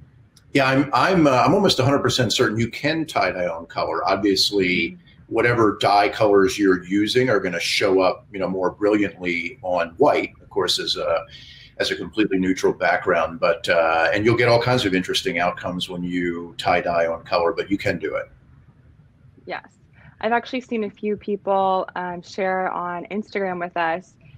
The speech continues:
Speaker 2: They would do, I think I saw a couple people do, like, blue and purple tie-dye on athletic heather sweatpants. Um, and then I saw some people do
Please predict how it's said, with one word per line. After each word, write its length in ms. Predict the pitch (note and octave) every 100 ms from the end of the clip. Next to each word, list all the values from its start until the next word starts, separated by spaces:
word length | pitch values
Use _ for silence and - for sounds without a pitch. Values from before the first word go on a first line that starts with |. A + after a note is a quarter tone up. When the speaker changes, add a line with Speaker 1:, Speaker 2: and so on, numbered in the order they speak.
| - -
Speaker 2:
They 200 | F#3+ F#3+
would 200 | F#3+ F#3 -
do, 420 | F#3+ F3+ F3+ F3+
I 80 | F3+
think 180 | A3+ A3+
I 80 |
saw 240 | G3+ G3+ F#3
a 40 |
couple 280 | F#3 F#3+ F#3+
people 260 | F#3+ G3 F#3
do, 460 | F3+ F#3+ F3+ F3+ F3+ - - -
like, 80 | -
blue 240 | - A3 A3
and 140 | G#3
purple 340 | - G#3 G#3 G3+
tie-dye 720 | - G3+ G3 G3 G3 G3 F#3+
on 280 | - F3+ F3
athletic 400 | F3 D#3+ - -
heather 380 | - C4 C4+ B3+
sweatpants. 960 | - B3+ B3 - B3+ A#3 A3+ A3+ - - - _ _ _ -
Um, 320 | G3 G3 G3
and 80 | G3
then 60 | G3
I 40 |
saw 220 | G3 G3
some 80 | G3 G3+
people 420 | G3 G3 G3 F#3+ F3 -
do 580 | - F#3+ F3+ F3+ F#3